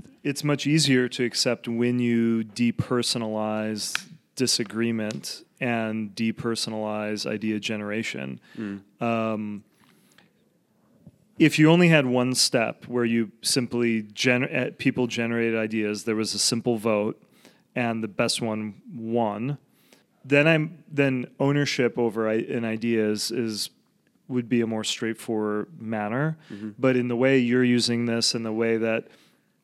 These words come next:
Speaker 1: we implement it, it's this r-, two-phase process. And so by the end, there generally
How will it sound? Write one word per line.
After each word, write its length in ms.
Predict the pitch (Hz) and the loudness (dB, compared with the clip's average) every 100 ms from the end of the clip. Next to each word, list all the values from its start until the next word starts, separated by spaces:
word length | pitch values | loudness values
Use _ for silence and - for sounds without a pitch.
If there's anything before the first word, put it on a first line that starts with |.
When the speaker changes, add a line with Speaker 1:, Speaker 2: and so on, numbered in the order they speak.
| - | -10
Speaker 1:
we 840 | 139 135 123 127 127 123 120 - - _ _ _ _ _ _ _ | -8 -2 4 6 6 6 2 0 -10 _ _ _ _ _ _ _
implement 640 | 147 139 135 120 110 110 | 2 2 0 0 -2 -4
it, 420 | - 117 107 120 _ _ _ _ _ | -4 -2 -2 -6 _ _ _ _ _
it's 240 | 135 - - | 0 0 0
this 240 | 127 - | 2 0
r-, 80 | 151 - _ | -2 -8 _
two-phase 640 | - 160 139 - 120 117 | 4 4 4 2 2 0
process. 920 | - 135 120 120 110 107 131 - - - - - _ _ - | -2 0 0 0 0 -2 -2 -2 -4 -8 -20 -20 _ _ -4
And 460 | 131 127 123 123 123 | 0 2 2 0 2
so 160 | 143 | 2
by 340 | 117 131 127 139 | 2 0 2 4
the 160 | 123 | 2
end, 520 | 120 127 110 110 110 - - | 2 2 0 -2 -6 -10 -4
there 560 | 123 113 113 110 110 - _ _ _ | -2 0 0 -2 -6 -10 _ _ _
generally 640 | 120 127 131 131 117 110 | -4 -2 0 0 -2 -4